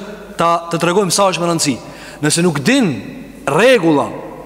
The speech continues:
qysh kuptohet një emër i Zotit, një cilësi Allahu xhallahu ala, thotë është më mirë me hesht, pse? Sepse, a, për me fol për Allahun, o shumë më e rëndë dhe më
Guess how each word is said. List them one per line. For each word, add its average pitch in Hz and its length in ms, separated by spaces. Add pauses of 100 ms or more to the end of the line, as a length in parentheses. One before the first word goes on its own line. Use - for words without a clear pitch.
(320)
qysh 269 480
kuptohet 220 720
një 214 240
emër 240 200
i 202 40
Zotit, 196 360
një 170 120
cilësi 185 320
Allahu 220 280
xhallahu 220 280
ala, 247 120 (240)
thotë 185 200
është 180 140
më 240 160
mirë 269 180
me 240 80
hesht, 247 440
pse? 240 220 (480)
Sepse, 175 380 (180)
a, 175 80 (160)
për 185 160
me 185 140
fol 269 260
për 240 160
Allahun, 185 540 (340)
o 208 140
shumë 269 400
më 269 80
e 247 180
rëndë 143 560
dhe 165 140
më 208 80